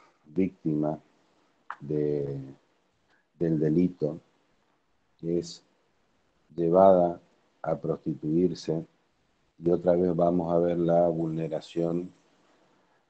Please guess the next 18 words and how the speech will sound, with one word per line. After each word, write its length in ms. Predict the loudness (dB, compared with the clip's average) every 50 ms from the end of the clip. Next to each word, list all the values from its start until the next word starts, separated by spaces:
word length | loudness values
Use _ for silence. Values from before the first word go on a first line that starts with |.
| _ _ _ _ _ -8
eh, 460 | -4 -2 -2 -2 -2 -2 -4 -4 -4 0
del 280 | 4 4 6 6 6
normal 600 | 4 4 2 2 4 6 6 6 6 4 2 2 4
desarrollo 920 | 2 2 2 2 0 0 2 2 0 0 0 0 0 0 0 -2 -2 -4 -10 -18 _ _ _ _ _ _ _ _ _ -2
de 100 | -2 0
la 240 | 2 2 0 0 -2
sexualidad 840 | -4 -4 -4 -4 -4 -4 -6 0 2 2 2 2 0 0 0 0 -2
de 160 | -2 -4 -4
las, 340 | -2 -2 -2 -4 -6 -14 -20 _ _ _
de 180 | -10 -8 -6
las 180 | -4 -4 -4 -4
personas. 580 | -4 -6 -6 -6 -6 -10 -10 -10 -10 -12 -18 -20 _ _ _ _ _ _ _ _ _ _ _ _ _ _ _ _ _ _ _ -18 -12
Vamos 340 | -6 -4 -2 -2 -2 -2 -2
a 80 | -2 0
ver 220 | 2 2 2 2
algunos 680 | 0 2 2 2 2 2 2 2 0 0 -2 -8 -18 -20 _ _ _ _ _ _ _ _ _ _ _ _ _ _ _ _ _ _ _ _ _ _ _ _ _ -8
matices, 840 | -4 -4 -4 -2 2 6 6 6 6 4 2 2 2 2 0 -6 -20 _ _ _ _ _ _ _ _ _ _ _ _ _ _ _
eh, 840 | -8 -2 0 2 2 2 2 2 0 -2 -2 -4 -4 -6 -8 -8